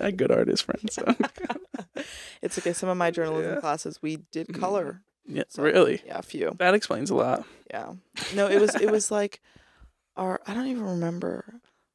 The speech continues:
Speaker 2: It was a lot of visualization, if you will.
Speaker 1: Mm.
Speaker 2: So that was like,
Speaker 1: Yeah.
Speaker 2: my friends would make fun of me.
Speaker 1: Mm-hmm.
Speaker 2: It's like, "Hey guys, you're just mad. You wanna color too? That's fine."
Speaker 1: <laughs> Yeah.
Speaker 2: We had to make, like, an idea book. That was fun.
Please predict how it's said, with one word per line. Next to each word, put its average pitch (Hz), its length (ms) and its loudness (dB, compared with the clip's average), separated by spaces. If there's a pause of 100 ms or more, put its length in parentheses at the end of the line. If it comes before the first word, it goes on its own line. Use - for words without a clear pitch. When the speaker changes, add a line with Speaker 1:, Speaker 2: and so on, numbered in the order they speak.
(240)
Speaker 2:
It 208 60 -2
was 202 120 0
a 202 60 0
lot 196 220 4
of 208 280 -2 (580)
visualization, 175 1200 -6
if - 180 -10
you - 100 -4
will. - 280 -10
Speaker 1:
Mm. 113 340 -6
Speaker 2:
So - 140 -12
that - 220 -4
was - 240 -10
like, - 320 -12 (160)
Speaker 1:
Yeah. - 180 -6 (120)
Speaker 2:
my 175 100 -4
friends 175 220 0
would 165 80 -2
make 151 160 -2
fun 143 140 -4
of 143 80 -6
me. 160 260 -10 (140)
Speaker 1:
Mm-hmm. 170 140 -2
Speaker 2:
It's 131 160 -6
like, 92 140 -8 (140)
"Hey 175 140 -8
guys, - 380 -10
you're 175 100 -4
just 214 180 -8
mad. 143 200 -4
You 147 60 -2
wanna 196 140 0
color 165 280 4
too? 185 240 -2
That's - 240 -2
fine." - 340 -6
Speaker 1:
<laughs> - 80 -6
Yeah. - 80 10 (380)
Speaker 2:
We 208 80 0
had 226 80 -2
to 247 60 -2
make, 233 160 0
like, 214 180 2
an 196 80 2
idea 165 400 2
book. - 260 0 (220)
That 156 240 -4
was - 160 -6
fun. 50 240 -4